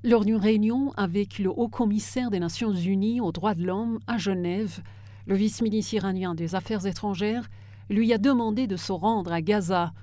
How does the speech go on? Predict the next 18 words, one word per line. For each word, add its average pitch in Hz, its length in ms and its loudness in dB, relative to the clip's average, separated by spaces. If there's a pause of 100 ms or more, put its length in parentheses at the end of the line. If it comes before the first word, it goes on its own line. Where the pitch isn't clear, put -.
(280)
pour 208 180 0
mettre 269 480 4
immédiatement 226 720 4
fin 233 380 -2
au 185 160 -2
massacre 220 560 -2
de 190 80 -2
Palestiniens 202 760 0
innocents 190 680 0 (500)
et 233 100 8
empêcher 240 440 2
de 208 140 2
nouvelles 240 480 2
violations 220 640 0
des 180 100 -2
droits 185 160 -2
de 165 100 -4
l'homme. 160 360 -2